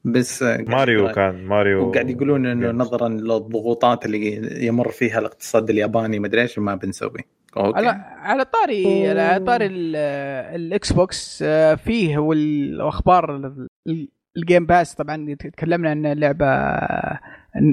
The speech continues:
Speaker 3: اللي هي ستريت اوف ريج، آه، راح تكون موجودة في، في الجيم باس.
Speaker 2: مم.
Speaker 3: أعلنوا أن الإكس بوكس جيم باس وصل لعشرة مليون مشترك.
Speaker 2: واو.
Speaker 3: عاد، عاد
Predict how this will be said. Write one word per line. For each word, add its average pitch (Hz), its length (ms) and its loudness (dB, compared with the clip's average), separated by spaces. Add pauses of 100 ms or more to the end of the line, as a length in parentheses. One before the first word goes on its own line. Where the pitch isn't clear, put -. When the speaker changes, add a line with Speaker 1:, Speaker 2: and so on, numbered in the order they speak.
(480)
Speaker 3:
اللي 151 520 0
هي 147 60 2
ستريت 156 260 0
اوف - 120 -6
ريج، 147 300 0
آه، 139 200 2
راح 139 260 -2
تكون 147 260 -2
موجودة 151 760 2
في، 139 180 -2
في 143 60 -8
الجيم 160 240 0
باس. 175 360 2
Speaker 2:
مم. - 300 -4
Speaker 3:
أعلنوا 214 480 2
أن 170 120 -6
الإكس 165 260 -4
بوكس - 200 -6
جيم 151 180 -2
باس 175 460 0
وصل 196 480 0
لعشرة 156 340 0
مليون 180 680 0
مشترك. - 680 0 (200)
Speaker 2:
واو. 101 200 2
Speaker 3:
عاد، 139 200 0 (160)
عاد 160 260 0